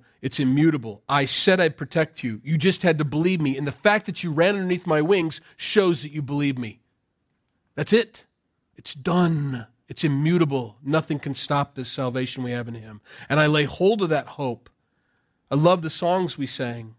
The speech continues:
So many of them are coming out in the scriptures, especially this verse nineteen. This hope we have as an anchor of the soul. That anchor is to hold us in a position.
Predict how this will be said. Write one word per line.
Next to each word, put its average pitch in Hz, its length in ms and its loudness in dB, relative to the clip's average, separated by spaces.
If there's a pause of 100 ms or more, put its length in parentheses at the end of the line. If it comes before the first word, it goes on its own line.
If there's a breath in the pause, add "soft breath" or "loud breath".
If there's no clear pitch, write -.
(140)
So - 240 2
many 170 260 4
of 143 100 -2
them 135 180 -2
are 127 40 -6
coming 151 300 0
out 151 160 0
in 139 80 -4
the 127 80 -6
scriptures, 143 500 -8
especially 160 360 -4
this 135 160 -8
verse 147 260 -6
nineteen. 143 460 -4 (260 loud breath)
This 151 200 0
hope 202 420 0
we 147 100 -4
have 143 380 0 (180 loud breath)
as 151 200 2
an 156 200 2
anchor 160 580 0 (840)
of 135 140 -6
the 139 80 -6
soul. 151 540 -2 (600)
That 139 160 -6
anchor 185 340 2
is 151 140 -2
to 165 60 -6
hold 196 400 2
us 151 140 -10
in 143 80 -4
a 135 40 -6
position. 147 640 -4